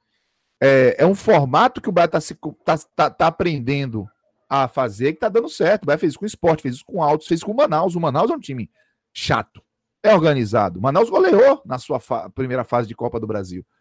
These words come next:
Mas contra o Bahia, o Bahia fez um gol muito cedo e não deu chance. Isso aconteceu contra o Altos. O Bahia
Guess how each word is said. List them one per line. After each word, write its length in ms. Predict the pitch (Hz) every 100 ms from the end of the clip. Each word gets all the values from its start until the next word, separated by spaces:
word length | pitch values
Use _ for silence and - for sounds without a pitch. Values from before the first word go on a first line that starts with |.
| _
Mas 160 | 143 160
contra 180 | 202 226
o 20 |
Bahia, 260 | 202 185 226
o 20 |
Bahia 160 | 220 226
fez 140 | 226
um 40 |
gol 120 | 214 214
muito 140 | 233
cedo 340 | - 214 226
e 40 | 233
não 140 | 233
deu 140 | 220 233
chance. 440 | 165 175 - - _ _ _ _ _ _ _ _ _ -
Isso 140 | 185
aconteceu 380 | 170 190 - 202
contra 260 | 202 165
o 60 | 127
Altos. 480 | 190 233 - - - _ _ -
O 60 |
Bahia 260 | 143 160